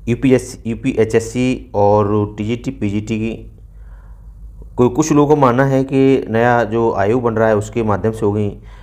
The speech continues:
लेकिन अभी हाल में कुछ एक दिन पहले, अ, आयोग में यूपीएचएससी में एक,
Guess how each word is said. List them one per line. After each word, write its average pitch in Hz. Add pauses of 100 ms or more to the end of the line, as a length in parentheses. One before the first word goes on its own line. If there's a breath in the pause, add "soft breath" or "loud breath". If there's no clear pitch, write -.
(160 soft breath)
लेकिन 107
अभी 107
हाल 113
में 117
कुछ 110
एक 135
दिन 127
पहले, 101 (720 soft breath)
अ, 92
आयोग 131
में 143
यूपीएचएससी 117
में 131
एक, 127